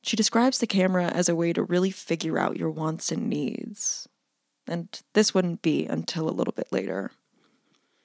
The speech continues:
Lourdes was interested in art from an early age and began painting very young,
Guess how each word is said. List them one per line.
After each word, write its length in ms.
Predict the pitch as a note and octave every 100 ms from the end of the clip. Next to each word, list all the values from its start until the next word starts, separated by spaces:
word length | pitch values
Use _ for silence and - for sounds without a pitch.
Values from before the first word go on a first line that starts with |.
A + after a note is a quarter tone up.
| _ _ _ _ _ _ _ _ _ _ -
Lourdes 380 | G3+ A#3 C4+
was 140 | C4+ -
interested 480 | F3 F3+ F3 F3 F3
in 160 | E3+ E3
art 300 | E3 E3 -
from 180 | E3+
an 140 | E3+ F3+ -
early 380 | F3 E3+ E3+
age 560 | - - - F#3+ - -
and 240 | F3 F3 E3+
began 320 | F#3 G3 F#3+
painting 560 | - G3 G3+ F3+ E3
very 340 | E3 F3 E3+ E3+
young, 560 | E3 E3 E3 G3 F3+